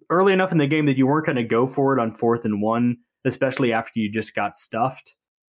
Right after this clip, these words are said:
But, you know, talking about earlier, just not playing winning football, not stacking things together, they were down one there. They had the ball near midfield, and it was, you know, their gravy. Like, the bread and butter is just getting those short yardage situations. And so,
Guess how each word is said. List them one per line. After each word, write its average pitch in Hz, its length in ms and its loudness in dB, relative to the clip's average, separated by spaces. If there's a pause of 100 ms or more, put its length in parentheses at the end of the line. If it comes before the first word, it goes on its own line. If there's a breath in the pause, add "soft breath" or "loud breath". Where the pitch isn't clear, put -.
(200)
But, 127 260 0
you 147 140 2
know, 139 40 2
talking 202 400 0
about 156 200 2
earlier, 156 260 2
just 123 240 -4
not 139 180 0
playing 139 180 0
winning 123 220 2
football, 123 320 0
not 120 220 0
stacking 120 480 -2
things 120 240 0
together, 123 560 0 (400 loud breath)
they 156 80 2
were 196 100 4
down 185 220 2
one 170 220 2
there. 117 380 2 (100)
They 127 80 -2
had 165 200 0
the 143 80 0
ball 147 300 2
near 139 320 4
midfield, 120 680 2 (600)
and 135 200 0
it 139 80 4
was, 139 340 2
you 147 160 2
know, 131 140 2
their 139 200 2
gravy. 135 440 0
Like, 101 180 -4
the 120 80 0
bread 151 220 0
and 147 80 0
butter 143 280 2
is 113 120 -2
just 110 180 -6
getting 127 280 2
those 120 300 2
short 120 460 -4
yardage 120 260 0
situations. 104 560 -6
And 107 140 -6
so, 110 320 -2